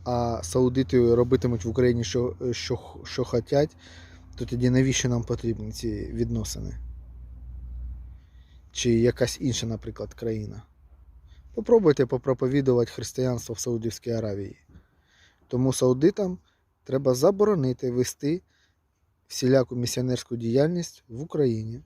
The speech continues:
Тому що самі саудити забороняють вести місіонерську діяльність на своїй території. І це касається усіх релігій,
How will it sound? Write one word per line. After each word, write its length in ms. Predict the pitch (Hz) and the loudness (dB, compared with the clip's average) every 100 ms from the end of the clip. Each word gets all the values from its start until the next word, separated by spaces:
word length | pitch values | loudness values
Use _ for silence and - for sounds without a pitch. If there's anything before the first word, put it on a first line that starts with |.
| _ _ _ _ - - _ _ _ - - - - | _ _ _ _ -20 -20 _ _ _ -20 -20 -20 -6
Тому 200 | 120 117 | -2 -2
що 140 | - | -2
самі 300 | 113 120 135 | -4 0 0
саудити 540 | 175 202 170 160 - 120 | 2 4 2 0 -4 -2
забороняють 960 | 143 202 220 214 139 120 113 113 - - - - - - - | 0 2 0 0 -2 -2 -4 -6 -10 -18 -18 -18 -20 -20 -8
вести 320 | 113 113 - | -4 -2 0
місіонерську 600 | 123 120 131 123 117 - 117 | 0 2 2 2 0 -2 -2
діяльність 480 | 113 151 165 151 | 2 2 2 -4
на 100 | 127 | -6
своїй 240 | 117 127 135 | 0 0 0
території. 680 | - 117 - 101 98 110 - - - - - - - - - - - - - - - - - - - _ _ _ - _ | -2 -4 -6 -8 -8 -10 -12 -14 -14 -14 -14 -14 -14 -14 -16 -16 -16 -16 -16 -18 -16 -16 -16 -18 -20 _ _ _ -20 _
І 100 | 123 | -4
це 160 | - 160 | 0 0
касається 500 | 139 - 139 - 139 | 0 2 2 2 0
усіх 360 | 139 123 - | 0 -4 -6
релігій, 480 | 113 123 170 165 | -4 0 0 -2